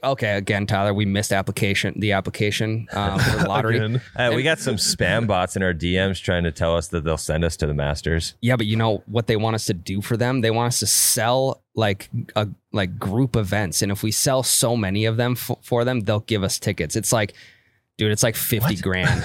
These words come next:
Speaker 3: <laughs>
Speaker 1: It's like we have to sell, like, fifty grand worth of <laughs> tickets just to get our
Speaker 3: I thought
Speaker 1: own.
Speaker 3: it was just a scam.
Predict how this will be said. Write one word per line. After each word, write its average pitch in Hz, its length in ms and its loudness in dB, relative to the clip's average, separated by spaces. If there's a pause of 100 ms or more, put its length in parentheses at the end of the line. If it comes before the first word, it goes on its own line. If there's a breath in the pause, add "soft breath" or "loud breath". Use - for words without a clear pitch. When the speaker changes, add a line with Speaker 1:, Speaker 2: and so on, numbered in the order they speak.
(140)
Speaker 3:
<laughs> - 80 -8
Speaker 1:
It's 131 120 2
like 175 120 -2
we 156 100 2
have 156 80 -2
to 147 80 -6
sell, 156 160 0
like, 127 140 0
fifty 120 360 -2
grand 107 360 -2
worth 104 120 2
of - 120 0
<laughs> - 100 4
tickets - 260 -2
just - 220 0
to 147 60 2
get 127 180 0
our 127 80 2
Speaker 3:
I 165 140 2
thought 156 260 2
Speaker 1:
own. 131 60 2
Speaker 3:
it - 20 0
was 120 160 0
just 123 220 0
a - 20 2
scam. 113 500 0